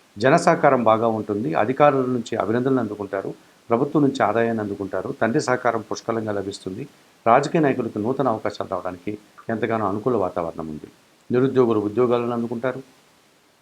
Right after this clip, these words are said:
ఉన్న ఉద్యోగంలో పదోన్నతులు పొందడానికి అవకాశం ఉంది. మరి చతుర్థ లాభాధిపతి అయినటువంటి కుజుడు ఈ నెలంతా కూడా షష్టమ భావంలో మిథున రాశిలోనే సంచరిస్తున్నాడు కనుక, కుటుంబం కోసం భూములు కొనుగోలు చేయడం, లేకపోతే వాహనాలు కొనుగోలు చేయడం, తద్వారా అధికంగా సుఖాన్ని, లాభాన్ని పొందగలుగుతారు.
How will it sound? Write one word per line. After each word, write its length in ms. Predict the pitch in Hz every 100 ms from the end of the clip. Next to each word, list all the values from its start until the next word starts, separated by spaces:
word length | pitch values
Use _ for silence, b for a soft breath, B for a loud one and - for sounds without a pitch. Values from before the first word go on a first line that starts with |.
| _
ఉన్న 140 | 147 185
ఉద్యోగంలో 500 | 170 143 139 127 120
పదోన్నతులు 480 | 113 127 139 135
పొందడానికి 440 | 113 101 95 90 85
అవకాశం 400 | 82 82 - 80
ఉంది. 180 | 80 - _ _ _ _ _ _
మరి 120 | 180 185
చతుర్థ 400 | 151 165 180 175
లాభాధిపతి 520 | 170 156 156 147 143
అయినటువంటి 380 | 139 135 123 123
కుజుడు 360 | - 123 156 185
ఈ 120 | 127
నెలంతా 380 | 127 135 143 139
కూడా 200 | 131 123
షష్టమ 420 | - - - 170
భావంలో 380 | 139 123 117 110
మిథున 260 | 104 135
రాశిలోనే 380 | 127 120 113 110
సంచరిస్తున్నాడు 640 | 104 101 110 107 - 104 95
కనుక, 320 | 92 92 190 - _ _ b b b -
కుటుంబం 360 | 170 233 247
కోసం 340 | 196 175 165 113
భూములు 260 | 131 147
కొనుగోలు 360 | 139 131 127 117 123
చేయడం, 240 | 135 160 117
లేకపోతే 260 | 110 117
వాహనాలు 420 | 107 104 127 123
కొనుగోలు 360 | 117 117 113 117 117
చేయడం, 200 | 113 139 - - 123
తద్వారా 340 | 113 123 123
అధికంగా 380 | 107 120 123 117
సుఖాన్ని, 460 | - 107 117 113
లాభాన్ని 400 | 104 98 101 101
పొందగలుగుతారు. 720 | 98 85 85 85 82 80 76